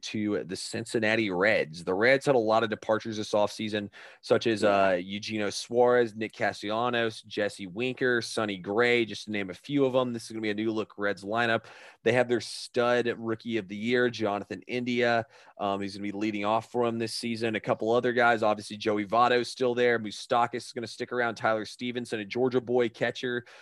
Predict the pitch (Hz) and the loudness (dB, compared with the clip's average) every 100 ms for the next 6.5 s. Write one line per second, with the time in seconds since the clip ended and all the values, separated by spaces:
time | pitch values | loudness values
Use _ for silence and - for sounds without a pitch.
0 | - - 104 107 113 113 107 104 98 98 | -16 -12 -8 -4 -4 -2 2 2 0 -2
1 | 110 107 - 110 107 - 95 - 117 117 | -2 -2 -2 -2 -2 -8 -12 -6 -4 -2
2 | 113 113 113 110 104 110 107 107 104 104 | -2 -2 -2 -4 0 2 4 2 2 -2
3 | 95 101 101 87 117 107 95 - 107 107 | -2 -2 -4 -4 -4 -2 -6 -6 -4 -2
4 | 107 104 92 - 104 110 113 110 107 107 | -4 -6 -8 -2 0 2 0 -2 -4 -6
5 | 104 - 143 104 95 101 101 107 98 87 | -8 -8 -6 -4 2 2 2 -2 -4 -4
6 | 98 113 117 113 | 2 4 4 2